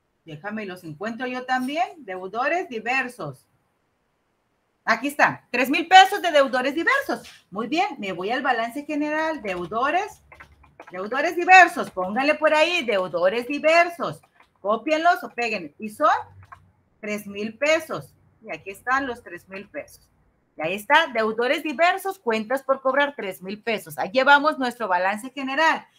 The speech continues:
¿Qué más traemos de cuentas por cobrar después de deudores diversos? Ya le pusimos en verde. Vamos a ver qué más traemos.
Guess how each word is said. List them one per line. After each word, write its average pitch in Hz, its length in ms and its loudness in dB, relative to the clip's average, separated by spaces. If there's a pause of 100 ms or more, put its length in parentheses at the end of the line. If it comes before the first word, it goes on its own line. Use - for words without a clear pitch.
(280)
¿Qué 392 140 -4
más 403 260 4
traemos 359 500 4
de - 180 -8
cuentas 269 380 -8
por 277 200 -8
cobrar 269 440 -2
después 226 380 -10
de 262 80 -8
deudores 208 540 -6
diversos? 247 540 -6 (1700)
Ya 139 140 -8
le 156 80 -8
pusimos 180 440 -12
en 208 120 -8
verde. 262 400 0 (300)
Vamos 214 260 -6
a 214 80 0
ver 208 200 -4
qué 277 100 -4
más 294 240 0
traemos. 294 520 0